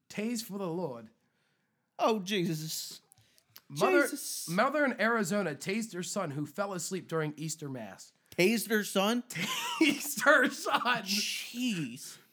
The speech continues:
Speaker 1: During an interview, forty-year-old Sharon Dobbins stated, "I said, 'Get up, it's Jesus Day,' as I tased my fourteen-year-old son's leg."
Speaker 2: Oh, my God.
Speaker 1: <coughs> And this actually happened.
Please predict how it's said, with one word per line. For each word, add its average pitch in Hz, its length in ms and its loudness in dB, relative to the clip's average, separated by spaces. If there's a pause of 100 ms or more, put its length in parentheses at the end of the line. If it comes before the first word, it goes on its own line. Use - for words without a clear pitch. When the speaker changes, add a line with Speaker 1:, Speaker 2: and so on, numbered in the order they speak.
(460)
Speaker 1:
During 302 320 0
an 277 60 -4
interview, 196 380 0
forty-year-old 233 880 -2 (380)
Sharon 247 540 2
Dobbins 170 540 2
stated, 147 440 -4 (260)
"I 240 140 6
said, 220 420 2 (300)
'Get 392 160 8
up, 220 280 4
it's 294 220 2
Jesus 240 480 4
Day,' 135 320 -4 (1000)
as 190 220 4
I 185 100 2
tased 226 420 -2
my 190 160 0
fourteen-year-old 202 680 -4
son's 202 240 -6
leg." 185 280 -12 (640)
Speaker 2:
Oh, 165 220 6
my 135 200 0
God. 127 400 2 (880)
Speaker 1:
<coughs> - 320 2
And 226 440 6
this 277 180 2
actually 214 360 4
happened. 180 380 4